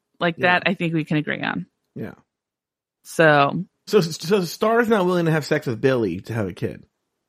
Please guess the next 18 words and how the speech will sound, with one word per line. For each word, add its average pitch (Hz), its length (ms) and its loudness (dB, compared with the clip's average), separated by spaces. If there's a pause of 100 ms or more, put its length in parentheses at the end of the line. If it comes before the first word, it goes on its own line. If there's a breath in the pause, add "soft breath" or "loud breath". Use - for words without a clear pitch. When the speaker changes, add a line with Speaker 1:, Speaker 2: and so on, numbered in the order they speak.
(580)
Speaker 1:
Ew, 320 460 2
no. 220 500 2
Why? 214 540 0 (1000)
Speaker 2:
Well, - 60 -10
because 254 220 -2
you 175 60 -2
guys 165 180 4
are 147 80 4
twins. 175 840 -2 (600)
Speaker 1:
No. 269 120 2
Speaker 2:
So 349 100 4
it - 40 4
would 233 100 4
be 165 100 4
really 156 320 2
close 165 460 0
to 139 100 0
having 123 680 -2